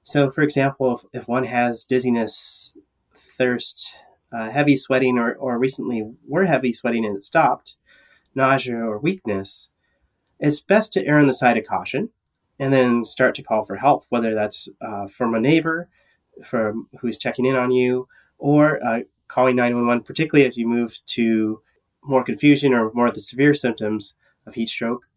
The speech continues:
If one has the ability to take their temperature, that also could help.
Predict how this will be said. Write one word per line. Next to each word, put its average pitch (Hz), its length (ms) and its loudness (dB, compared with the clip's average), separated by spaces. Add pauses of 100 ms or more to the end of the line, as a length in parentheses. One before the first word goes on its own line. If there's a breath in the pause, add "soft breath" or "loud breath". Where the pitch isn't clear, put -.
If 120 240 -12
one 127 140 0
has 120 180 -2
the 120 80 0
ability 156 340 2
to - 120 -8
take 160 220 -6
their 147 120 -2
temperature, 147 440 -4
that 123 160 -2
also 120 460 -6
could 143 220 -4
help. 131 260 -4